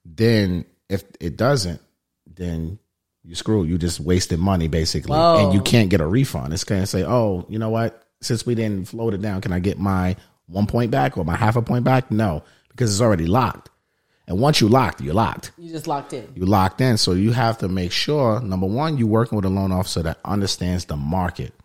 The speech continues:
Speaker 2: Yes.
Speaker 1: Not, I'm not talking about real estate, I'm talking about the back end. I'm talking about
Speaker 2: Yes.
Speaker 1: secondary marketing. I'm talking about understanding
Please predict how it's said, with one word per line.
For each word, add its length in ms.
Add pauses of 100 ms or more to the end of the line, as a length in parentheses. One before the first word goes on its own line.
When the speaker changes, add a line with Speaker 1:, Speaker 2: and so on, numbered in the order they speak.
Speaker 2:
Yes. 280 (160)
Speaker 1:
Not, 500
I'm 120
not 160
talking 180
about 120
real 200
estate, 240
I'm 180
talking 220
about 280 (240)
the 100
back 440
end. 220
I'm 80
talking 340
about 120 (100)
Speaker 2:
Yes. 80
Speaker 1:
secondary 560
marketing. 460
I'm 80
talking 260
about 360
understanding 440